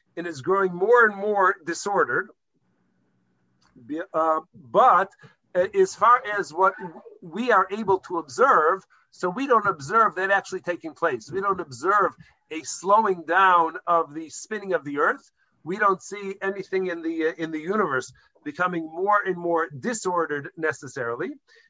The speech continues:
It's always interesting to think about from this, uh, this perspective of, of entropy, what was the point at which it had reached its, uh, this state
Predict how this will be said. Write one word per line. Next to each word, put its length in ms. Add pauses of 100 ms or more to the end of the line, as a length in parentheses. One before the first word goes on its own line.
It's 140
always 260
interesting 460
to 100
think 200
about 300
from 180
this, 220
uh, 100
this 200
perspective 560 (100)
of, 160
of 340
entropy, 540 (520)
what 320
was 360
the 100
point 400
at 100
which 280
it 120
had 200
reached 460 (440)
its, 380 (120)
uh, 200 (160)
this 340
state 460